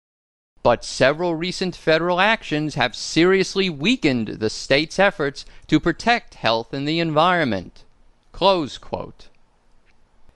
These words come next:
This is happening on a widespread basis. Last month, Representative Henry Waxman,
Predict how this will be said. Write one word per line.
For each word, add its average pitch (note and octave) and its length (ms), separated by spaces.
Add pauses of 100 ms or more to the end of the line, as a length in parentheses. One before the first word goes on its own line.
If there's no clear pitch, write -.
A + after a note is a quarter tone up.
This D#3+ 520
is E3 340
happening A#2 540
on G#2+ 120
a G2+ 120
widespread C3+ 840
basis. C3+ 680 (340)
Last E3 480
month, E3 360 (280)
Representative A#2 800
Henry E3+ 380
Waxman, D3+ 720